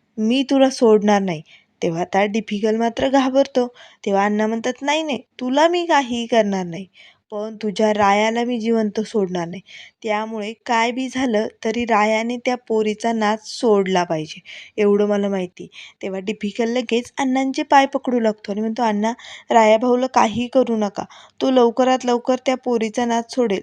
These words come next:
तो फक्त तिला मदत करत होतो." तेव्हा आता लगेच अण्णा म्हणू लागतात, नाही हं, तुला शेवटचं सांगतो, काय बी झालं तरी राया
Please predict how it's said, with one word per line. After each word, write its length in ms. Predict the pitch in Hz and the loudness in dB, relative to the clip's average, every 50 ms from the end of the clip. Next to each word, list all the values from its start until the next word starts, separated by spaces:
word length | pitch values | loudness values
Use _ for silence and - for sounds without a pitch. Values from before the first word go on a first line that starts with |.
| - _ - | -8 _ -12
तो 100 | 269 285 277 | -10 -4 -2
फक्त 260 | 294 262 - - 302 | -4 -4 -2 -4 -6
तिला 220 | 277 285 294 302 294 | -4 0 0 0 0
मदत 420 | 277 254 233 214 254 277 277 - - | 2 0 2 4 2 2 2 0 -2
करत 220 | 240 214 214 208 | -2 0 0 -2
होतो." 340 | 196 180 - 180 170 175 180 185 - - - - - - _ - | -4 -4 -4 -4 -4 -4 -4 -8 -12 -20 -20 -20 -20 -20 _ -6
तेव्हा 180 | 214 185 185 196 | -4 -4 -2 -4
आता 320 | 202 196 - 202 202 220 220 | -4 -4 -4 -4 -4 -2 -2
लगेच 640 | 220 226 233 214 196 196 190 208 - - - - _ _ - | -2 -2 -2 -2 0 0 -2 -2 -2 -6 -12 -20 _ _ -12
अण्णा 240 | 220 226 220 226 220 | -10 -8 -6 -6 -6
म्हणू 240 | 214 220 214 208 202 | -6 -6 -6 -6 -6
लागतात, 340 | 196 190 - _ - 175 175 _ - | -6 -8 -10 _ -12 -12 -12 _ -6
नाही 260 | 208 196 190 190 190 240 | -4 -2 -2 -2 -2 -2
हं, 120 | 330 415 427 - _ _ _ _ _ _ - | -4 -4 -6 -8 _ _ _ _ _ _ -10
तुला 180 | 226 214 208 220 214 | -4 -2 -2 -2 -2
शेवटचं 540 | - - 254 240 226 233 240 233 - - 247 | -2 -4 -2 -2 0 0 -2 -4 -4 -8 -10
सांगतो, 520 | 233 - 240 226 220 214 - 190 - - - _ _ _ _ _ _ _ - | -6 -4 -4 -4 -4 -6 -8 -8 -10 -10 -12 _ _ _ _ _ _ _ 0
काय 260 | 269 254 254 269 277 | 2 4 4 4 2
बी 160 | 247 277 269 | 0 -2 -2
झालं 360 | 247 277 277 262 233 220 226 233 - _ - | 0 0 0 0 0 -2 -4 -6 -8 _ -10
तरी 220 | 226 226 240 247 240 | -8 -6 -6 -8 -6
राया 540 | - 233 220 214 214 220 220 220 233 262 | -4 0 0 2 2 2 2 0 -2 -4